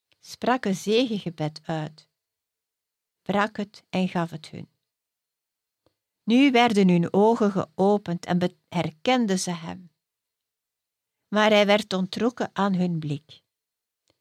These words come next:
Daarop zeiden ze tegen elkaar: "Brandde ons hart niet toen hij onderweg met ons sprak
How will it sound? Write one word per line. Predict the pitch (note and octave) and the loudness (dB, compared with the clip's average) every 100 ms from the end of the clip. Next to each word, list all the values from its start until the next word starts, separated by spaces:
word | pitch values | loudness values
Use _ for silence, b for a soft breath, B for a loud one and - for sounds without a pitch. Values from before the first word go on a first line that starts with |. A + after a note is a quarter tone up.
| _ _ - | _ _ 0
Daarop | G#3 C4+ C4+ | 2 4 2
zeiden | - - G3+ G#3 | -2 0 0 0
ze | G3 F3+ | -2 -4
tegen | F#3 F#3 F3+ | -2 0 0
elkaar: | F3 F3+ - F3 E3+ F3 - _ _ _ _ _ _ _ | -2 -4 -2 -2 -2 -4 -12 _ _ _ _ _ _ _
"Brandde | F3+ G3+ B3 D#4+ F4+ - | -2 2 4 4 2 2
ons | A3 F#3 - | 0 -2 -2
hart | F#3 A#3+ - | -2 -2 -2
niet | C4 C#4 A3+ - _ _ _ _ _ | -2 -2 -2 -8 _ _ _ _ _
toen | G3+ G3 | -4 0
hij | F#3+ - | 0 0
onderweg | G3+ F#3 F3+ F#3 F#3+ | 0 2 2 0 0
met | G3+ G3 | 0 0
ons | F3+ F3 - | 0 -4 -6
sprak | - F#3 E3+ E3+ | -8 -4 -4 -4